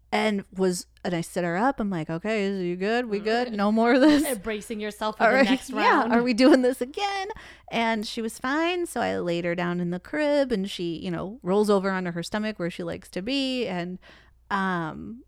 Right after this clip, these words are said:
Speaker 1: I just, I literally kept, I'm like, "All right, it seems okay." So I just kept checking on her every few minutes and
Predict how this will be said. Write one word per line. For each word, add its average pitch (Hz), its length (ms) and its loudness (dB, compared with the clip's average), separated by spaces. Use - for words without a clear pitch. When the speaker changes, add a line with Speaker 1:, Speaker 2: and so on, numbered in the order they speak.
Speaker 1:
I 190 120 -8
just, - 400 -8
I 185 120 0
literally 202 720 4
kept, 175 360 -6
I'm 190 120 -4
like, 190 220 -6
"All 214 160 -2
right, 214 400 -4
it - 160 -10
seems 214 320 -6
okay." 196 480 -2
So 208 100 -6
I 202 100 -2
just 202 260 -8
kept 170 240 -6
checking 240 340 -6
on 190 140 -2
her 175 80 -4
every 175 280 -4
few 196 220 -10
minutes 226 640 -6
and 175 260 -8